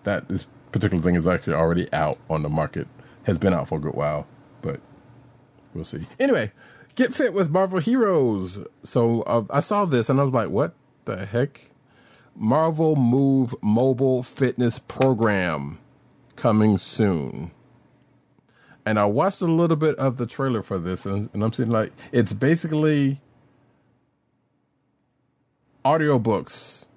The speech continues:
what seems to be audiobooks with possibly a fitness theme. Think along those lines, and that's, and you, you're kind of there. So I guess if you are one of those runner type or, or workout types,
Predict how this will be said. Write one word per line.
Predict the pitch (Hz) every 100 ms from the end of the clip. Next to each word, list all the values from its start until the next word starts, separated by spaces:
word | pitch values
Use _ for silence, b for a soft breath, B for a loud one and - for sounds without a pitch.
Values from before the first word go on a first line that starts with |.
| _ _ _ - 101
what | 135 131
seems | - 151 135
to | 123
be | 127
audiobooks | - 139 131 113 104 98 82 - - - _ _ _ -
with | 104 -
possibly | - 110 110 127 139
a | 143
fitness | 139 160 143 151 -
theme. | - 151 156 160 165 - _ _ _ _ _ _ _ _ _ _ _ _
Think | 165 156
along | 151 143 135
those | 123 113
lines, | 113 110 95 87
and | 92
that's, | 98 -
and | 110 104 98
you, | 95 -
you're | 98 87
kind | - 107 101
of | 90 82
there. | 92 90 87 90
So | 107
I |
guess | 101 123 -
if | 107 -
you | 113 110
are | 107 104
one | 107
of | 104
those | 101 90
runner | 87 104 101
type | - 98 92
or, | 98
or | - 98 98
workout | 92 101 104 95
types, | 110 98 90 -